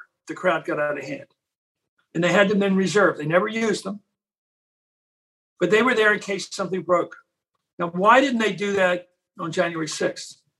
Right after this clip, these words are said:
Why didn't the leaders of the Capitol Police, the sergeants at arms, the leaders of Congress,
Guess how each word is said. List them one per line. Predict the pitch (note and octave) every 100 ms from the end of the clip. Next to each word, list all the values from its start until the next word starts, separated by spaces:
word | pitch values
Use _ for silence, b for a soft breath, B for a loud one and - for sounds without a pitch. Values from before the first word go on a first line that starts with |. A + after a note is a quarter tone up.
| _ _ _ -
Why | F#3+
didn't | C#4 C4+
the | G3+
leaders | A3 G#3 D#3+ -
of | D3+
the | -
Capitol | - E3 D#3
Police, | D#3 E3 F3 -
the | D3+
sergeants | - G3 F#3 F3
at | F#3+
arms, | E3+ C#3
the | E3
leaders | F3+ G#3 G#3 G#3 F3+
of | F3
Congress, | G#3 G#3 - -